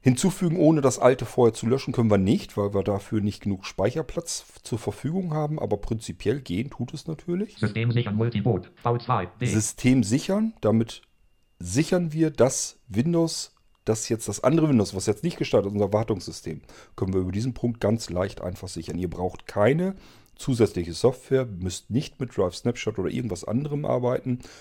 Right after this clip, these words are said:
Speaker 1: sondern könnt über diesen Punkt einfach euer Wartungssystem, das andere Windows, irgendwo hin sichern. Der fragt euch nur, wohin willst du es kopiert haben und dann ist das ein Kopiervorgang.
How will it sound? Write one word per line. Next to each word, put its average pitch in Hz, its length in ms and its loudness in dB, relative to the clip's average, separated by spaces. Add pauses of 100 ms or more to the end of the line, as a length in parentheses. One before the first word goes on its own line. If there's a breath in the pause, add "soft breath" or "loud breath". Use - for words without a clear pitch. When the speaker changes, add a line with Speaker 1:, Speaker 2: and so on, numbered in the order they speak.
(160 loud breath)
Speaker 1:
sondern 104 280 0
könnt 101 160 2
über 90 120 -2
diesen 123 380 -4
Punkt 123 320 2
einfach 123 420 -2
euer 92 380 0
Wartungssystem, 127 800 4
das - 200 -10
andere 151 580 2
Windows, 139 480 -4 (400 soft breath)
irgendwo 110 340 0
hin 92 160 -2
sichern. 78 340 -12 (160)
Der 98 80 -2
fragt 117 300 4
euch 104 100 0
nur, 135 220 4 (260 loud breath)
wohin 117 280 0
willst 113 160 2
du 120 40 -10
es - 80 -10
kopiert 151 340 -4
haben 147 240 -2
und 147 160 -6
dann 127 120 0
ist - 160 -6
das 113 140 -2
ein 113 180 -2
Kopiervorgang. - 760 -8